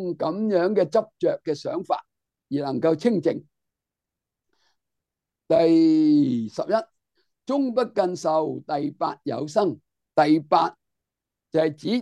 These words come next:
證預流果之後，就只係七有生死，即再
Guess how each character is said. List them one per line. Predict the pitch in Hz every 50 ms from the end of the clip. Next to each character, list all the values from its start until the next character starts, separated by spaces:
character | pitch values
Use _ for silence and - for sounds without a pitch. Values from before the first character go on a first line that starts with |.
| - -
證 | - 202 190
預 | 190 196 196 190 185 175 165 160 156 165
流 | 160 143 117 110 113
果 | 117 - 143 156 180 208
之 | 202 - 233 220
後， | - - - 151 135 - - _ _ _ _ _ _ _ _ _ _ _
就 | - 147 147 147
只 | 151 151 - 190
係 | 220 208 196 349 156 139 127 113 -
七 | _ - - - 226 - _ _ _ _ _ _ _ _ -
有 | - 139 127 127 143 160 190 - _ _ _ _ _ _
生 | _ - - 226 233 226 185 147
死， | 151 - - - 135 208 240 - _ _ _ _ _ _ _ _
即 | - 233 208
再 | 147 - -